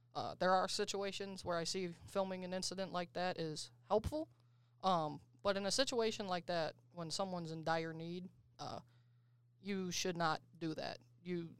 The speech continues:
clout is less important than someone's life. And, uh,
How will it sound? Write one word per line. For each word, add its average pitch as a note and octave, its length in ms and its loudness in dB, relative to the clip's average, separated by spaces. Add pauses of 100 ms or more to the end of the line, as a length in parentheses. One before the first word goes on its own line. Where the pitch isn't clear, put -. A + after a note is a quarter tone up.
(220)
clout G3 400 6
is F3+ 420 0
less F3+ 220 2
important D#3+ 440 -2
than D3+ 120 -2
someone's D3+ 300 -6
life. D3+ 440 -4
And, D#3+ 340 -8
uh, C#3+ 140 -6